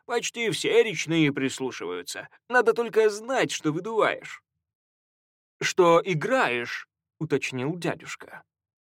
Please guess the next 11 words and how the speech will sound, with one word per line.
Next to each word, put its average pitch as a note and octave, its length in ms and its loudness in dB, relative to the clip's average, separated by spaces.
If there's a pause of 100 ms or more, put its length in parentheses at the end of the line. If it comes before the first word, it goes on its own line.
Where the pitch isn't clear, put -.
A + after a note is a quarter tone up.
(100)
Капитан E3+ 460 4
пожал C#3+ 300 2
плечами D3 580 0
и D3+ 40 4
кивнул, G3 420 0
пробурчав B2+ 540 0
себе B2 300 0
под E3+ 280 0
нос G#3 160 0
что-то G#3+ 420 0
невнятное. B2+ 840 -2